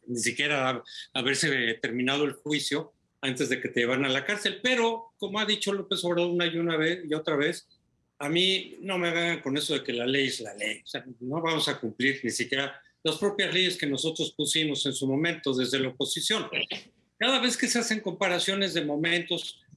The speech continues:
nunca es idéntico. Recuerda, Max Weber decía, "Nunca un fenómeno social es idéntico", pero puede ser muy parecido en algunas cosas y otras. Se trata de destacar la, las similitudes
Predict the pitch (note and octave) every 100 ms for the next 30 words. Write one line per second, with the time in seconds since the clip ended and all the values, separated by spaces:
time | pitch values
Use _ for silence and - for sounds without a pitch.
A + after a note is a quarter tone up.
0 | - _ - - G3 C#4 B3 A3 G3+ F#3
1 | G3 - - G2 - _ A#2+ D#3 D#3+ C3
2 | C#3+ D3+ E3+ E3+ D#3+ C#3+ A#2+ D3 D3 -
3 | F3+ B3 B3 F3+ F3+ D#3+ E3+ C#3 A#2+ B2
4 | D3+ D3+ - B2 A#2+ - - C3+ A3+ A3+
5 | A3+ A3+ A#3 A3 G#3 E3 D#3 E3 F#3 B3+
6 | C4 D3+ - _ _ - A#2+ B2 B2 D3+
7 | D#3 - D#3+ D#3 - G#3+ A#3 C#3+ - -
8 | _ _ - B2+ C3+ E3 G#3 F#3 F#3 F3+
9 | - F#3+ F3 E3+ F3+ F3 D3 D3 D#3+ D#3+
10 | E3+ F#3+ G3 E3+ D#3 -